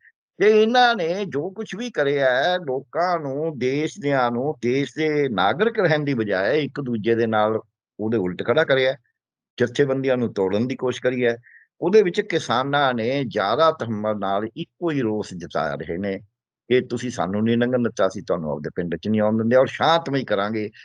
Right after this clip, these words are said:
ਜੇ ਕਿਤੇ ਜਿਵੇਂ ਤੁਸੀਂ ਦੱਸਿਆ, ਕਿਤੇ ਗੱਲ ਹੋ ਵੀ ਗਈ, ਫਰਜ਼ ਕਰੋ ਵੀ ਚਲੋ ਬੈਠ ਕੇ ਦੋ ਧਿਰੀ ਗੱਲ ਕਰਨੀ, ਉੱਥੇ ਅਸੀਂ ਪੋਸਟਰ ਦੇ ਕੇ ਤੁਹਾਡੇ ਤੋਂ ਸਵਾਲ ਪੁੱਛਾਂਗੇ। ਉਹ ਸਵਾਲ ਪੁੱਛਣ ਦਾ ਵੈਸੇ ਹੀ ਹੱਕ ਹੈ।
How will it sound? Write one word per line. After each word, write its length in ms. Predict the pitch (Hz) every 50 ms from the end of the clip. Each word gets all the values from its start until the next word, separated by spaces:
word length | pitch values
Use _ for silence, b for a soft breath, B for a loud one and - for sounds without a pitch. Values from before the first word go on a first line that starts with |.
| B B
ਜੇ 220 | 104 110 151 185
ਕਿਤੇ 220 | 180 180 135 139 117
ਜਿਵੇਂ 220 | 98 104 104 104
ਤੁਸੀਂ 220 | - - 90 101 98
ਦੱਸਿਆ, 320 | 69 71 - - 65 - - _ _ _ _ _ _ _ _ _
ਕਿਤੇ 200 | - 117 - 127
ਗੱਲ 240 | 113 98 110 110 113
ਹੋ 280 | 113 110 98 95 98 104
ਵੀ 160 | 120 143 139
ਗਈ, 300 | 143 139 131 123 113 98 - _ _ _ _ _ -
ਫਰਜ਼ 180 | 113 107 101
ਕਰੋ 260 | 90 107 107 104 101 101
ਵੀ 100 | 104 95
ਚਲੋ 400 | - 110 101 98 101 101 90 -
ਬੈਠ 340 | 117 104 98 104 98 -
ਕੇ 140 | - 107 104
ਦੋ 200 | 90 87 90 98
ਧਿਰੀ 200 | 90 - 131 113
ਗੱਲ 200 | 95 101 98 92
ਕਰਨੀ, 220 | 92 104 101 107 113
ਉੱਥੇ 220 | 110 107 - 104
ਅਸੀਂ 140 | 98 113 110
ਪੋਸਟਰ 440 | - - 98 98 - - - 107 98
ਦੇ 200 | 98 92 76 -
ਕੇ 180 | - 90 92
ਤੁਹਾਡੇ 540 | - - _ _ _ _ _ - 113 113 113
ਤੋਂ 80 | 117 107
ਸਵਾਲ 320 | - 98 76 76 82 76
ਪੁੱਛਾਂਗੇ। 400 | - 73 69 - - 71 73 - - _ B B B B B B
ਉਹ 160 | - 170 220 226
ਸਵਾਲ 360 | - 175 156 151 170 196 214
ਪੁੱਛਣ 280 | 208 196 147 190 214
ਦਾ 120 | 220 226 226
ਵੈਸੇ 240 | 190 - 202 175 240
ਹੀ 60 | 247
ਹੱਕ 240 | 220 - - - 208
ਹੈ। 100 | 220